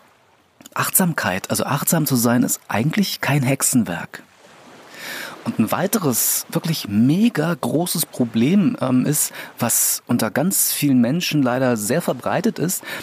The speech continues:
dass sie zuhören, um zu antworten,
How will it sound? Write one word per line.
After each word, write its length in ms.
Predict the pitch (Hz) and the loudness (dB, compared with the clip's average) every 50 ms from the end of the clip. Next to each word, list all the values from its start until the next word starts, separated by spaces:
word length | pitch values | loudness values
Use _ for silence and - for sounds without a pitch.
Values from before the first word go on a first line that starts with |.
| - - - - | -14 -18 -12 -6
dass 200 | - - 131 131 | -4 -2 0 2
sie 220 | - 151 143 131 - - - - - - | 2 2 2 0 -2 -8 -20 -20 -16 -6
zuhören, 920 | - - - - - 131 143 156 143 160 170 175 180 185 202 208 220 202 - _ _ _ _ _ _ _ _ _ | -4 -2 0 0 2 2 2 2 2 2 2 2 2 2 2 2 0 -2 -4 _ _ _ _ _ _ _ _ _
um 180 | - 147 151 151 | -2 -2 0 0
zu 180 | - - - | 0 -2 0
antworten, 800 | - 143 147 165 - - - 107 87 90 92 - - 87 85 101 | -2 0 -2 -2 -2 -2 -4 -2 -2 -2 -4 -6 -8 -10 -10 -10